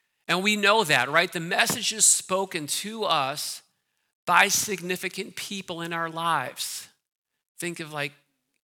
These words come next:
parents, teachers, spouses, friends, or whoever else. Those, those are powerful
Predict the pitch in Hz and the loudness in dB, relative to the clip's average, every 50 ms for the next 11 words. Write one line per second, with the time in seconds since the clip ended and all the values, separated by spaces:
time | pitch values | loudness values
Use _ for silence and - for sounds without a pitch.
0 | _ _ _ _ - - 170 165 160 156 156 156 139 131 - - - - - - | _ _ _ _ -12 -10 -6 -2 0 0 0 0 -2 -6 -8 -10 -10 -10 -10 -12
1 | - - - - 175 165 170 160 - - - 139 127 123 120 - - - - - | -14 -14 -14 -10 -6 -6 -6 -4 -6 -8 -8 -8 -12 -10 -8 -6 -6 -6 -6 -8
2 | - - 165 156 156 156 165 160 143 143 139 131 131 131 - - - - - - | -8 -4 -2 -2 -2 -2 -2 -4 -8 -10 -12 -14 -14 -12 -12 -12 -12 -14 -12 -4
3 | 170 170 170 165 160 147 143 143 139 - - - _ _ _ _ _ _ _ _ | 0 2 2 2 0 -2 -6 -8 -8 -10 -10 -12 _ _ _ _ _ _ _ _
4 | _ _ _ _ _ _ _ _ _ _ _ _ - 147 151 175 175 175 175 165 | _ _ _ _ _ _ _ _ _ _ _ _ -8 -6 -6 -4 -2 -2 -2 -2
5 | 175 180 165 165 151 143 - 185 202 220 226 220 214 - - _ _ 175 196 226 | 2 2 2 2 2 -2 -4 -2 -2 -2 -2 -4 -10 -14 -20 _ _ -10 -10 -8
6 | 247 254 208 156 - - - - 156 180 220 269 262 190 135 - 120 110 101 110 | -8 -10 -10 -8 -6 -8 -6 -6 -6 -6 -4 -6 -6 -6 -8 -10 -12 -12 -14 -16